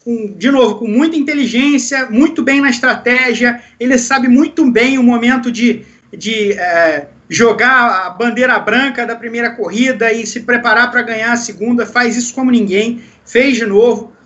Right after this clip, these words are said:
guia também como nenhum outro piloto da Stock Car em Goiânia, e fez isso dessa vez. Ah, então, assim,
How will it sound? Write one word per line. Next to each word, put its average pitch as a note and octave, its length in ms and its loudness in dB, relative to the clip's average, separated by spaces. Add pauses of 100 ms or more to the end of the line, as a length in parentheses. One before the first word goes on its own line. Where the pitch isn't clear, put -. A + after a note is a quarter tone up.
(140)
guia D#4+ 240 0
também C4 320 0
como D#4+ 300 -4
nenhum E4 440 2
outro D#4 360 0
piloto B3+ 420 2
da A#3+ 100 -4
Stock A#3+ 360 -6
Car A3+ 180 -2
em A#3 60 -6
Goiânia, G#3+ 520 0 (480)
e G#3 120 -4
fez A#3+ 340 2
isso G3+ 180 -10
dessa G#3 300 0
vez. F#3+ 340 -4 (480)
Ah, E3 540 2
então, G3+ 220 0
assim, C4+ 360 -4